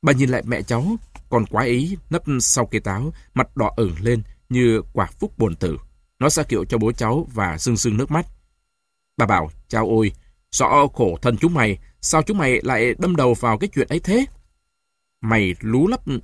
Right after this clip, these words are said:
ruột gan rồi à, con Varvara. Còn anh nữa, anh hãy suy kỹ kỹ đi, anh không sợ với cao quá à?" Dạo đó ông cháu giàu lắm, của cải chưa chia cho con cái, trong tay có bốn tòa nhà,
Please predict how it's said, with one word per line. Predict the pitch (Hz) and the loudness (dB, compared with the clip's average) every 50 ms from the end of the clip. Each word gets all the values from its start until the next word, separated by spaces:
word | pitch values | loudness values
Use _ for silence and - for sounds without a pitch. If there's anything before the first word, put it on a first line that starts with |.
| - - _ _ | -10 -20 _ _
ruột | - 123 120 - - | -2 -2 -2 -2 -2
gan | - 143 139 135 | -2 -2 0 0
rồi | 123 - 120 - | -2 -4 -2 -2
à, | 110 110 104 98 85 - - _ _ | 0 0 0 -2 -4 -8 -16 _ _
con | - 123 120 113 | 0 0 0 2
Varvara. | 104 139 156 - 143 113 110 120 120 120 117 - - _ _ _ _ _ _ _ _ _ | 0 0 0 0 0 0 2 0 0 -2 -4 -6 -12 _ _ _ _ _ _ _ _ _
Còn | - 113 117 123 | 2 2 2 2
anh | - 160 170 | 2 2 2
nữa, | 151 143 - 196 226 226 - _ _ _ | 2 0 2 0 0 -2 -4 _ _ _
anh | - 135 123 | -4 -2 0
hãy | 120 131 | 0 0
suy | 156 - - 147 135 | -2 0 0 0 0
kỹ | 104 143 135 | 0 -2 -4
kỹ | - - 135 156 | -4 -2 -2 2
đi, | 147 147 135 120 - - _ _ _ _ | 2 2 2 2 -2 -8 _ _ _ _
anh | - 135 131 131 123 117 107 | -2 0 0 2 0 -2 0
không | - 156 143 | 2 2 2
sợ | - 143 113 71 - - - - _ _ _ _ _ _ _ _ | 4 2 0 -2 -4 -8 -14 -20 _ _ _ _ _ _ _ _
với | 131 139 143 170 202 196 - | 4 6 6 6 4 2 0
cao | - 135 127 120 - - | -2 0 0 -2 -2 -4
quá | - 127 147 - | -2 0 0 2
à?" | 127 107 104 95 - - - _ _ _ _ _ _ _ _ _ _ _ _ _ _ _ _ _ _ _ _ _ _ _ _ _ _ _ _ _ _ _ _ | 2 2 0 0 -4 -10 -18 _ _ _ _ _ _ _ _ _ _ _ _ _ _ _ _ _ _ _ _ _ _ _ _ _ _ _ _ _ _ _ _
Dạo | - - 131 123 | -2 0 0 2
đó | 120 104 117 143 165 - | 2 0 0 0 -2 0
ông | - 143 123 113 | 0 -2 -2 0
cháu | - 117 107 135 175 170 | -2 -2 -2 -2 -2 0
giàu | - 127 107 90 | 0 0 0 -2
lắm, | 87 98 98 127 180 220 - - - - _ _ | -2 -4 -4 -2 -2 -4 -6 -8 -16 -20 _ _
của | - 135 117 | 0 0 2
cải | - 127 113 104 98 - - - _ | 2 2 2 2 0 -4 -6 -14 _
chưa | - - 180 180 | 0 4 4 4
chia | 165 - - 165 170 165 | 4 4 2 2 2 2
cho | - - 160 147 143 143 131 | 2 0 -2 0 0 0 -2
con | - - 139 131 120 | -2 -2 -2 -4 -2
cái, | - 131 117 123 156 208 226 - - _ _ _ _ _ _ | -2 -4 -2 -2 -2 -2 -4 -6 -14 _ _ _ _ _ _
trong | - 147 127 | 0 0 0
tay | - 127 120 113 113 107 98 | 0 0 0 2 2 2 0
có | - 123 139 | -2 -4 -6
bốn | - - 120 127 202 208 | -4 -2 -2 0 0 0
tòa | - 117 101 - | 0 -2 -2 0
nhà, | 101 98 95 90 - | -2 -2 -2 -4 -6